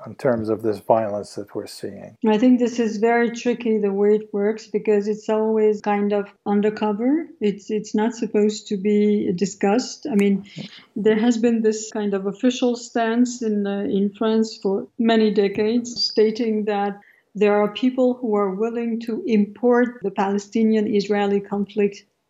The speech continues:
Speaker 2: into France, as if it wasn't already
Speaker 1: <laughs> Yes.
Speaker 2: already
Speaker 1: <laughs>
Speaker 2: there.
Speaker 1: Yes.
Speaker 2: Right. It's, it has always already been there.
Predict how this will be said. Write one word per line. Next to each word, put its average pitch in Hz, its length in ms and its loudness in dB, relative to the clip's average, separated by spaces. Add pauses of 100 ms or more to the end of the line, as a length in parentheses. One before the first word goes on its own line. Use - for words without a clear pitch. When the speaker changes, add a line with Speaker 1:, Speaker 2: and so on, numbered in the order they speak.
(120)
Speaker 2:
into 254 380 4
France, - 640 -10 (120)
as 202 160 2
if 240 160 0
it 220 160 -2
wasn't 214 480 -2 (360)
already 196 800 0
Speaker 1:
<laughs> - 80 -2
Yes. 143 500 6 (300)
Speaker 2:
already 175 540 6
Speaker 1:
<laughs> - 60 -6
Speaker 2:
there. 190 120 -8 (440)
Speaker 1:
Yes. 131 460 4
Speaker 2:
Right. 202 120 -6 (180)
It's, 262 320 -2
it 254 200 -2
has 226 380 0
always 226 840 -2 (120)
already 208 480 -2
been 226 320 0
there. - 360 -10